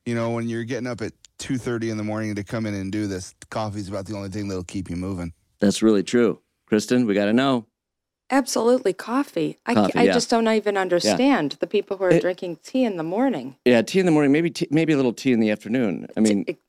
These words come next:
Speaker 3: tea in the afternoon
Speaker 2: that would
Speaker 3: seems
Speaker 2: work.
Speaker 3: re-, reasonable,
Speaker 2: As
Speaker 3: but
Speaker 2: long as there was a little, uh,
Speaker 3: coffee.
Speaker 2: crumpet with it or something,
Speaker 3: Oh, that's
Speaker 2: right?
Speaker 3: nice.
Speaker 2: <laughs>
Speaker 3: Yeah, that'd be
Speaker 2: Whatever that is.
Speaker 3: <laughs> Yeah, I don't
Speaker 2: <laughs> Not
Speaker 3: know.
Speaker 2: exactly
Speaker 3: I don't
Speaker 2: sure.
Speaker 3: know.
Speaker 2: I don't know that it matters. It's the tea and the caffeine that matters. Well, listen, guys, this got us really thinking and digging.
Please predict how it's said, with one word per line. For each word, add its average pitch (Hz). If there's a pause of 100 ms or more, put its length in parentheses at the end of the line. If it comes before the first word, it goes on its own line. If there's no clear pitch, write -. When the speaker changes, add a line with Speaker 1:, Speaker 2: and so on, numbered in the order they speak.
(160)
Speaker 3:
tea -
in 170
the 151
afternoon 226
Speaker 2:
that 247
would 262
Speaker 3:
seems 220
Speaker 2:
work. 208
Speaker 3:
re-, 233
reasonable, 196
Speaker 2:
As -
Speaker 3:
but 180
Speaker 2:
long 262
as -
there 120
was 113
a 113
little, 107
uh, 87
Speaker 3:
coffee. -
Speaker 2:
crumpet 113
with 92
it 82
or 87
something, 80
Speaker 3:
Oh, 98
that's 113
Speaker 2:
right? 143
Speaker 3:
nice. -
Speaker 2:
<laughs> 131
Speaker 3:
Yeah, 220
that'd 180
be -
Speaker 2:
Whatever 160
that 143
is. -
Speaker 3:
<laughs> -
Yeah, -
I 208
don't -
Speaker 2:
<laughs> -
Not 202
Speaker 3:
know. 160
Speaker 2:
exactly 160
Speaker 3:
I 208
don't - (260)
Speaker 2:
sure. 262
Speaker 3:
know. 160
Speaker 2:
I 180
don't 202
know 190
that 175
it 156
matters. 143
It's 139
the 143
tea 160
and 135
the 131
caffeine 139
that 123
matters. 139
Well, 131
listen, 160
guys, 113 (1040)
this 185
got 165
us 131
really 139
thinking 101
and 92
digging. 95